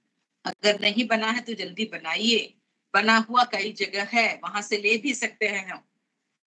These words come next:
तो हमको इसकी तैयारी कर लेना चाहिए। और जितने पीजी departments हैं, उन सबके सामने ये हम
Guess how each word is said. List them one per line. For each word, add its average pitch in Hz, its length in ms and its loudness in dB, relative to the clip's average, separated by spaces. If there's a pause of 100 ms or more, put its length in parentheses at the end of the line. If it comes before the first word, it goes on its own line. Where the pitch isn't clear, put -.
तो 196 60 -4
हमको 220 380 0
इसकी 214 320 -4
तैयारी 175 380 -8
कर 160 220 -8
लेना 180 300 -6
चाहिए। 226 560 0 (500)
और 240 120 4
जितने 240 500 4
पीजी 247 380 2
departments 220 800 0
हैं, 240 340 -2
उन 208 140 0
सबके 226 520 -2
सामने 175 720 -6 (680)
ये 226 340 4
हम 185 300 -4